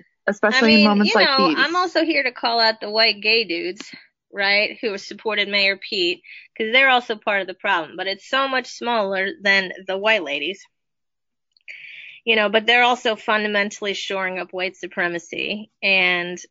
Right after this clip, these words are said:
Speaker 2: in ways that are extremely problematic. So, uh, you know, white people, get yourselves together.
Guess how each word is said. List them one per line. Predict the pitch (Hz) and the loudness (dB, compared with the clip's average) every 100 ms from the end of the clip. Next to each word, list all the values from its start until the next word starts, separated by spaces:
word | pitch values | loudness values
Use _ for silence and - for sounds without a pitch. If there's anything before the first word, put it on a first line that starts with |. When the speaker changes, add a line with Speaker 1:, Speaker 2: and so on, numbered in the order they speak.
| - | -6
Speaker 2:
in | 196 190 | -6 -2
ways | 190 180 185 | 0 0 0
that | 196 | 0
are | 180 | 0
extremely | 175 - - 185 175 | -2 -6 -6 -4 -4
problematic. | 170 170 160 - 85 - - - _ _ _ _ _ - | -2 0 -2 -4 -6 -6 -8 -14 _ _ _ _ _ -20
So, | - 220 208 196 190 190 180 - _ | -4 2 4 4 4 2 -2 -8 _
uh, | - - | -12 -10
you | 240 254 | -4 -2
know, | 262 196 208 214 _ _ | 0 0 -2 -8 _ _
white | - 208 226 233 | -8 0 0 0
people, | 262 240 | -6 -6
get | 233 226 | -4 -6
yourselves | 220 - 165 165 | -6 -2 -2 -4
together. | 170 151 85 - | -6 -6 -6 -10